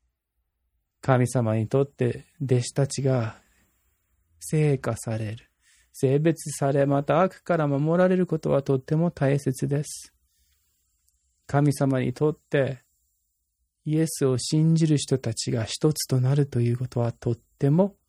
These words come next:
大切です。神が私たちのうちに内在して、いて、イエスが神の、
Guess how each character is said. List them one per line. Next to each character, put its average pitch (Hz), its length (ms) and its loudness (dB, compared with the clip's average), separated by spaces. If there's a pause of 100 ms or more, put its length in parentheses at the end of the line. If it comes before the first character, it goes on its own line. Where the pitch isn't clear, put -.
(340)
大 107 260 -2
切 101 380 -8
で 123 160 0
す。 - 380 -10 (880)
神 120 280 2
が 117 120 4
私 139 320 2
た 170 100 2
ち 160 120 -2
の 147 100 4
う 147 80 4
ち 175 120 -2
に 160 100 2
内 165 260 2
在 180 300 2
し - 140 -8
て、 160 240 -2 (760)
い 151 100 -4
て、 127 340 -4
イ 165 120 2
エ 185 80 4
ス 170 160 -4
が 151 160 2
神 180 260 0
の、 156 280 0